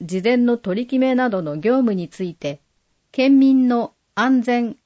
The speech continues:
安心を第一に考えながら取り組んでいます。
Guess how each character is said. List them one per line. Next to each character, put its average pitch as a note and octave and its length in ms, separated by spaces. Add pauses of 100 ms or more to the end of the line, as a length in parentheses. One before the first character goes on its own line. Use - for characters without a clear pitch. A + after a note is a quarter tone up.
安 B3+ 240
心 C4 380
を A#3 260
第 B3+ 380
一 F#3 220
に D#3+ 180
考 A#3 380
え A#3 100
な A3+ 140
が F#3 120
ら D#3 200 (120)
取 G#3 200
り A3 40
組 A#3+ 200
ん G3 40
で F3 80
い D#3+ 100
ま D3+ 160
す。 - 280